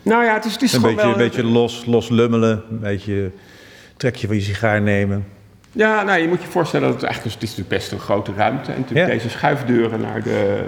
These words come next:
Speaker 1: de eetzaal, eh, stonden natuurlijk open. Ja, en het werd dus eigenlijk één grote,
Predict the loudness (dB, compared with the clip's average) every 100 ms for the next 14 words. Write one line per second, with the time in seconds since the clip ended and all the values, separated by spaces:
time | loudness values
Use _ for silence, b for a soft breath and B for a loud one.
0 | -4 -2 2 0 2 2 4 2 2 -2
1 | -2 -4 -2 0 0 -2 -4 -2 2 2
2 | 2 -4 B B B B B B B -20
3 | -8 -2 -2 -2 -4 -4 -4 -6 -8 -8
4 | -6 -4 -4 -2 0 0